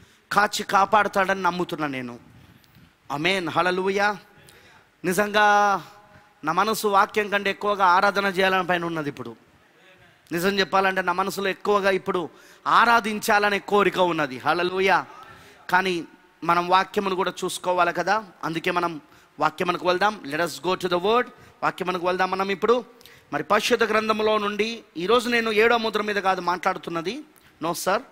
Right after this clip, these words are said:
నేను స్వస్థత గురించి మాట్లాడబోతున్నాను, ఎందుకంటే అది అవసరం ఇప్పుడు. The people needs the healing now. Uh, the healing, స్వస్థత అనేది ఇప్పుడు ప్రజలకు అవసరమై ఉన్నది.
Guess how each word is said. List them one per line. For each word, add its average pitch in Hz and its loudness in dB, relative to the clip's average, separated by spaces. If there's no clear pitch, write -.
నేను 170 -4
స్వస్థత 233 -2
గురించి 214 -4
మాట్లాడబోతున్నాను, 170 -2
ఎందుకంటే 180 -4
అది 165 -2
అవసరం 185 -2
ఇప్పుడు. 131 -10
The - -12
people 202 -2
needs 202 -2
the 170 2
healing 220 0
now. 151 0
Uh, - -16
the 123 -12
healing, 202 -4
స్వస్థత 202 -2
అనేది 202 -2
ఇప్పుడు 175 -2
ప్రజలకు 180 -2
అవసరమై 196 0
ఉన్నది. 185 -6